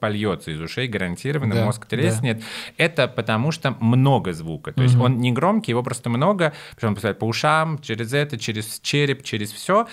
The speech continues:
Speaker 1: И для мозга, да, получается, что очень большое количество информации. Хотя, если прийти вот, э, с измерителем, э, шума, то это будет абсолютно безопасно, как бы это странно ни звучало.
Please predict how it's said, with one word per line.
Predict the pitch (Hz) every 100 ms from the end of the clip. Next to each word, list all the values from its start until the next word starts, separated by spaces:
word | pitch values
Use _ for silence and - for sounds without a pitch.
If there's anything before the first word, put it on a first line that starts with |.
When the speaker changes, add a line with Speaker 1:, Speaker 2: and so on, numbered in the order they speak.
| - -
Speaker 1:
И | 131
для | 120 120
мозга, | 175 208 135 113
да, | 104 135
получается, | 143 104 98 131 143 -
что | - -
очень | - 117 110 101
большое | 101 101
количество | 104 104 107
информации. | 107 127 175 226 123 -
Хотя, | - 107 151 160
если | 104 107 -
прийти | 95 98 101 - 107
вот, | 95 90 92
э, | 87 87
с | - 87 85 87
измерителем, | 92 90 90 90 - 85 82 82
э, | 82 82 78
шума, | - 151 131
то | 78 98
это | 92 107 101
будет | 82 92 92
абсолютно | - - 82 90 - 82 82
безопасно, | 82 82 80 92 - 85 76 -
как | 92 98
бы | 85
это | 78 -
странно | - 82 85
ни | 82 82
звучало. | 78 - 98